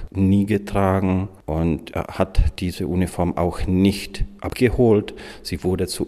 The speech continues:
ihm per Post zugesendet. Wahrscheinlich könnte das bisschen mehr Licht drin bringen, um zu erklären, wie war das in dem Kopf eines technischen Genies.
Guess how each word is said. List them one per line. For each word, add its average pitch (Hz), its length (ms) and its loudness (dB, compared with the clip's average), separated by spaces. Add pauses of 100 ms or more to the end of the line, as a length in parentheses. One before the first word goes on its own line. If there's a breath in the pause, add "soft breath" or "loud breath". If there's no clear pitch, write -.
ihm 87 340 0
per - 140 -6
Post - 480 -4
zugesendet. 71 760 -6 (280)
Wahrscheinlich 101 880 0
könnte 98 460 2
das 90 360 -4
bisschen 82 540 -6
mehr 85 480 0
Licht 92 400 -6 (220)
drin 87 280 -2
bringen, 90 600 0
um 98 200 2
zu - 140 -6
erklären, 85 840 2
wie 90 320 -4
war 78 300 0
das - 560 -4
in 80 160 -4
dem 80 200 -2
Kopf - 440 -2
eines 76 460 0
technischen - 500 -2
Genies. - 400 -8